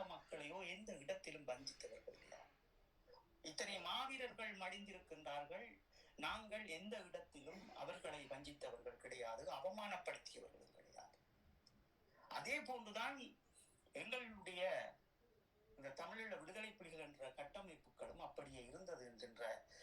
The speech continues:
சில உண்மைகளை அவரிடம் பரிமாறிக்கொண்டோம். அந்த இடத்தில் அவர்கள், அப்ப இது யாரால் இதெல்லாம் நிகழ்த்தப்படுகிறது என்ற ஒரு விவாதம் வர, வ-, கலந்துரையாடல் வரும்போதுதான் நாங்கள் அது தெளிவாக சொல்லியிருந்தோம். இது இந்தியாவினுடைய ஒரு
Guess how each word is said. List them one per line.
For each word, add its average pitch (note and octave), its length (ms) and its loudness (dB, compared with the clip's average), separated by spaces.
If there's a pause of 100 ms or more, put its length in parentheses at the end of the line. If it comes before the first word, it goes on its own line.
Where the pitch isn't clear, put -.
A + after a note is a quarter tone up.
(140)
சில D3 280 2
உண்மைகளை F#3 580 2
அவரிடம் C3+ 400 -2
பரிமாறிக்கொண்டோம். B2+ 840 -2 (1300)
அந்த G#3+ 240 6
இடத்தில் C4+ 480 6
அவர்கள், A3 420 6 (200)
அப்ப - 200 4
இது G#3 160 2
யாரால் B3 540 6
இதெல்லாம் G#3+ 400 -2
நிகழ்த்தப்படுகிறது A3 960 -2
என்ற C#3+ 420 0
ஒரு - 180 0 (680)
விவாதம் A3 440 6
வர, E3 140 10 (280)
வ-, D3 240 2
கலந்துரையாடல் F3+ 760 4
வரும்போதுதான் D3+ 520 2
நாங்கள் E3+ 260 6
அது E3 140 -4
தெளிவாக G#3 440 2
சொல்லியிருந்தோம். C3 600 -6
இது F3+ 140 -6
இந்தியாவினுடைய G3+ 880 4 (720)
ஒரு E3+ 240 0